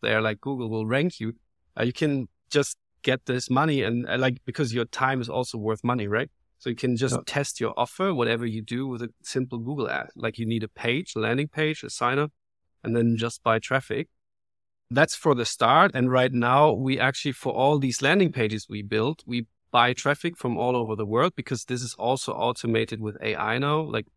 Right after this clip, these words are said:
Speaker 1: dynamic campaigns for expert. Uh, and those pages get backlinks because first you, we buy the traffic from Google,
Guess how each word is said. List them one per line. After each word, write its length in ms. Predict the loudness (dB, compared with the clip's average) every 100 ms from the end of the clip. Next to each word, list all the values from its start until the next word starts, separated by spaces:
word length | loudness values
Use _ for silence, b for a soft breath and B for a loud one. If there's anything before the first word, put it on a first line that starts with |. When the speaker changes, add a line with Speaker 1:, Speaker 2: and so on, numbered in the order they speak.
| _ -8
Speaker 1:
dynamic 440 | -2 0 2 -2 -4 -8
campaigns 560 | -6 -2 -2 -2 -6 -16 _ _ _ _ _ -8
for 180 | -6
expert. 380 | -6 -8 -6 -6 -6
Uh, 180 | -2 -2 -4 _ _ _ _ _ _ 2
and 300 | 4 6 4 _ _ -6
those 360 | 4 6 6 6
pages 360 | 6 6 4
get 220 | 0 0
backlinks 440 | 4 4 4 0 0
because 380 | -4 -4 -4 -8 _ _
first 400 | -10 2 2 2 -6
you, 60 | -8
we 160 | -6
buy 260 | 2 4 4
the 100 | 0
traffic 380 | -4 -4 -4 -6
from 160 | -4
Google, 380 | 0 4 4 4